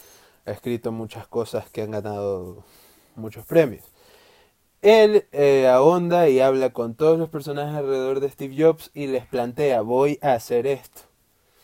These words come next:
De hecho, está esta entrevista de Steve Wozniak en la que él dice, o sea, "Por supuesto que esas no son las cosas que pasaron, pero yo entiendo que las hayan dramatizado". Ya, yo esperaba algo así con esta película, ¿no? Pero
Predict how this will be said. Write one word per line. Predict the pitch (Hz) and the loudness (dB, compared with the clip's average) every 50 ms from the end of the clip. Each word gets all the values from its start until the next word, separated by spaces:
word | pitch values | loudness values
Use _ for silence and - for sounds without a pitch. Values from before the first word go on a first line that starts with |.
| _ _ _ _ _ _ - | _ _ _ _ _ _ -12
De | 120 120 123 123 123 | -6 -2 0 0 0
hecho, | 120 - - 143 | -2 -4 -8 -8
está | 131 - - 139 135 131 131 | -8 -4 -2 0 2 2 2
esta | 131 - - 139 | 0 -2 -6 -10
entrevista | 135 127 127 123 123 127 127 - - 143 | -8 -8 -8 -6 -6 -6 -6 -6 -6 -6
de | 135 127 117 | -6 -6 -6
Steve | - - 127 120 | -10 -12 -12 -10
Wozniak | 127 139 151 147 143 139 147 143 143 143 135 | -8 -6 -6 -6 -6 -6 -8 -8 -6 -6 -6
en | 123 113 | -6 -8
la | 107 98 | -10 -10
que | - 107 | -10 -10
él | 110 110 | -8 -8
dice, | 110 113 117 - - 113 107 101 98 92 - - _ _ _ _ _ - - _ | -8 -10 -10 -10 -10 -8 -8 -6 -8 -8 -12 -16 _ _ _ _ _ -20 -18 _
o | - 135 | -10 -6
sea, | - - 143 139 135 131 120 | -2 -2 0 0 0 -2 -4
"Por | 135 127 | -6 -10
supuesto | - 131 - 135 135 - 151 139 | -10 -8 -8 -8 -8 -6 -8 -8
que | 139 135 | -8 -8
esas | - 139 123 | -10 -12 -18
no | 123 120 | -18 -18
son | 117 - 131 127 | -16 -14 -14 -14
las | 120 117 | -16 -16
cosas | - 135 127 135 131 | -18 -18 -18 -18 -18
que | - 139 139 | -16 -16 -14
pasaron, | - 143 131 - 170 170 165 160 185 208 226 226 | -12 -14 -12 -10 -8 -6 -6 -6 -8 -10 -12 -10
pero | - 226 214 214 202 190 | -8 -6 -4 -2 -2 -2
yo | 160 147 143 147 | -4 -4 -6 -8
entiendo | 147 139 - 139 135 131 139 143 | -8 -8 -6 -6 -6 -4 -6 -6
que | 135 135 | -6 -6
las | 113 110 117 | -6 -6 -6
hayan | 120 117 117 117 117 | -6 -6 -6 -6 -8
dramatizado". | 110 110 104 104 98 - - 107 - 143 131 110 85 - - _ _ _ _ _ _ _ _ _ _ _ _ _ _ _ | -10 -12 -12 -14 -14 -14 -12 -4 -2 0 0 0 0 -4 -8 _ _ _ _ _ _ _ _ _ _ _ _ _ _ _
Ya, | - 120 120 - | -4 -4 -2 -2
yo | 131 139 156 | 0 0 -2
esperaba | 156 160 170 165 160 156 156 | -2 0 0 4 4 6 4
algo | 165 165 151 | 4 2 0
así | 135 - 135 | -4 -6 -10
con | - 120 120 | -12 -14 -16
esta | 117 - - | -16 -16 -16
película, | - 190 254 302 - - - - - _ | -14 -14 -12 -14 -14 -16 -20 -20 -20 _
¿no? | - - - _ _ _ _ _ _ _ | -20 -20 -20 _ _ _ _ _ _ _
Pero | - 160 175 175 196 208 190 | 0 0 2 2 0 -2 -4